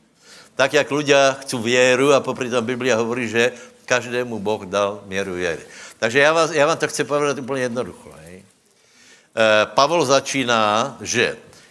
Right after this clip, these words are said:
keď jste byli po-, pohania, byli jste tažení k němým modlám, te-, teraz modlárstvo vynecháme jako ohavnost, a, eh, eh,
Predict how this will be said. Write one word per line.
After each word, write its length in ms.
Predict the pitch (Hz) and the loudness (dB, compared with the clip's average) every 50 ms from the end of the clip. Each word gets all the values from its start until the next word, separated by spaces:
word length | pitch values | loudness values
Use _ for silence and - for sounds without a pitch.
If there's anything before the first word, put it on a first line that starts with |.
| _ | _
keď 160 | - 139 139 | -2 -2 0
jste 200 | - - - 165 151 | 0 -2 -2 -2 0
byli 220 | 147 151 151 147 | 0 0 0 0
po-, 480 | - - 131 135 131 - - 123 107 - | -2 -2 -4 -2 -2 -2 -4 -6 -8 -2
pohania, 840 | - 113 98 107 107 104 95 92 92 92 90 95 104 123 160 160 - - - - _ - | -2 -2 0 2 0 0 0 -2 -4 -2 -2 0 -2 -2 -4 -8 -12 -20 -20 -20 _ -4
byli 260 | 98 123 135 143 139 | -2 0 0 0 0
jste 440 | - - - - 139 135 135 139 - - - - _ _ - - - - | -2 -4 -2 0 0 0 0 -2 -4 -10 -18 -20 _ _ -20 -20 -20 -10
tažení 640 | _ 143 139 131 113 123 143 135 131 131 127 123 120 | _ 0 0 0 2 0 0 0 0 -2 -4 -4 -6
k 200 | 120 - - 117 | -6 -10 -10 -6
němým 480 | 120 131 139 135 135 131 120 107 101 101 | -2 -2 -2 -2 -4 -6 -8 -6 -8 -8
modlám, 880 | 90 85 87 87 87 85 78 90 87 82 85 85 87 98 110 131 139 | -8 -8 -10 -10 -10 -8 -6 -6 -4 -2 -2 0 -2 -2 -2 -4 -8
te-, 160 | 131 - 117 113 | -10 -12 -12 -12
teraz 440 | - - - 117 110 110 104 - | -12 -6 -4 -4 -2 -2 -4 -6
modlárstvo 520 | - 110 107 110 107 104 98 - - - 73 | -8 -8 -4 -2 -2 -4 -4 -6 -12 -14 -14
vynecháme 560 | 76 82 82 - - - 104 98 98 107 107 | -12 -12 -12 -12 -10 -8 -8 -8 -6 -4 -4
jako 320 | 101 104 - 123 120 117 | -6 -6 -6 -8 -10 -8
ohavnost, 480 | 107 120 123 113 120 135 151 156 - - - _ - - - - - _ _ _ _ | -6 -6 -6 -6 -8 -8 -8 -8 -12 -14 -16 _ -20 -20 -20 -20 -20 _ _ _ _
a, 340 | 113 113 98 82 - - - - - _ _ _ _ _ _ _ _ _ _ _ _ _ - | 0 0 0 0 -2 -8 -16 -20 -20 _ _ _ _ _ _ _ _ _ _ _ _ _ -6
eh, 0 | |
eh, 840 | 147 120 117 113 110 110 107 107 113 - 135 113 113 110 107 107 | 0 2 4 4 6 4 4 2 0 -4 -2 0 2 2 2 0